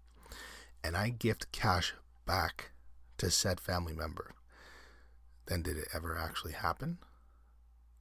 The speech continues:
My aunt gave me thirty dollars. I gave her a thirty dollar Starbucks gift card, since she always likes to get her coffee there in the morning. It's like we canceled each other out, and, and it kinda bothers me, you know? Again,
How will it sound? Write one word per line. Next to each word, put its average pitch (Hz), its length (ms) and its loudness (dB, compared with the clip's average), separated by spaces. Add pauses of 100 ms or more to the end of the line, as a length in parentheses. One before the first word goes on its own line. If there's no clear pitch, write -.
(800)
My 110 160 10
aunt 120 200 6
gave 113 180 6
me 104 100 4
thirty 95 380 4
dollars. 76 460 2 (580)
I 104 140 8
gave 101 160 2
her 110 80 0
a 95 60 0
thirty 95 280 0
dollar 90 400 2 (240)
Starbucks 87 540 -2 (240)
gift - 220 4
card, - 240 0 (100)
since 92 180 0
she - 100 2
always 87 140 2
likes 82 160 0
to - 60 -6
get 87 100 2
her 78 80 2
coffee - 320 0
there - 100 -2
in - 80 -4
the 69 60 -6
morning. 69 300 -4 (1000)
It's - 160 8
like 139 140 6
we 113 80 4
canceled 107 580 4
each 87 160 0
other 90 220 4
out, 82 260 6
and, 92 260 0
and 95 160 2
it 76 120 -6
kinda 185 180 4
bothers 127 340 4
me, - 100 -8 (1200)
you 87 100 -4
know? 78 180 -4 (760)
Again, 131 320 2